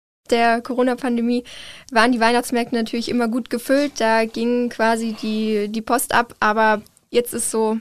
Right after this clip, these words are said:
einiges anders. Und du warst ja jetzt dann auch schon auf denen, die zumindestens jetzt, äh, öffnen durften, auch schon unterwegs. Und schilder mal da deine Eindrücke. Was ist denn jetzt das Besondere an den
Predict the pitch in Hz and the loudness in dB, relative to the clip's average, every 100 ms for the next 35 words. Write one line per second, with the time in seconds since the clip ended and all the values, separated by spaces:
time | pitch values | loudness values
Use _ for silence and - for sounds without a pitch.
0 | _ - 254 247 240 - 247 220 208 - | _ 0 2 2 0 0 0 0 -2 -4
1 | 220 214 226 254 240 233 220 214 214 - | -4 0 2 2 0 -2 -2 -2 0 2
2 | 262 - 254 262 226 233 247 262 240 - | 0 0 -2 0 -2 -2 0 0 0 -4
3 | 233 - 247 247 247 233 233 214 - - | -6 -2 0 0 -2 -4 -2 -4 -6 -6
4 | 220 202 - 254 - 247 220 262 320 - | -6 -6 -2 -2 2 4 4 4 4 2
5 | - 285 285 - - - - 214 269 - | -2 0 -2 -8 -20 -14 2 2 4 0
6 | 240 240 240 226 247 240 - - - 220 | 0 0 0 0 0 -2 -2 -6 -4 0
7 | 220 220 - - - - _ 247 - 302 | 0 0 -4 -14 -18 -20 _ -2 2 4
8 | 302 269 262 247 214 226 240 226 240 - | 4 2 0 0 2 2 2 0 0 0
9 | 240 - 226 208 202 254 - - - 285 | -2 -4 -6 -4 -2 -2 -2 -6 -4 0
10 | 262 262 240 - 233 233 247 208 196 - | 0 -2 -4 -4 0 2 2 2 0 -2
11 | 208 208 - 202 196 190 185 | -4 -6 -6 -6 -4 -4 -6